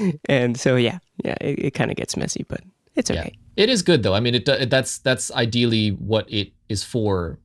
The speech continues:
Speaker 2: right? Is, is helping you broaden your horizons a little bit. As a photographer, I guess, at least, you know,
Speaker 1: Yeah.
Speaker 2: we're, we're not a-, on it just as a social tool. We're on it also as a,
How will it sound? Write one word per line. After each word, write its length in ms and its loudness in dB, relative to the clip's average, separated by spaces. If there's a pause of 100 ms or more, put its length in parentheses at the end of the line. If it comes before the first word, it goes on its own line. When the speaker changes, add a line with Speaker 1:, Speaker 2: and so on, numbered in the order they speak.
Speaker 2:
right? 240 -4
Is, 240 -4
is 140 -6
helping 280 0
you 420 0
broaden 420 0
your 140 -2
horizons 440 0
a 60 -2
little 180 -2
bit. 100 -2
As 140 2
a 40 -4
photographer, 520 -2
I 60 -4
guess, 320 -6
at 120 -10
least, 260 -6
you 60 -6
know, 60 2
Speaker 1:
Yeah. 260 4
Speaker 2:
we're, 60 -6
we're 120 4
not 280 0
a-, 180 0
on 200 0
it 160 -6
just 320 -2
as 120 -4
a 40 -4
social 420 -2
tool. 340 0
We're 160 0
on 200 0
it 100 -2
also 300 -2
as 240 0
a, 220 0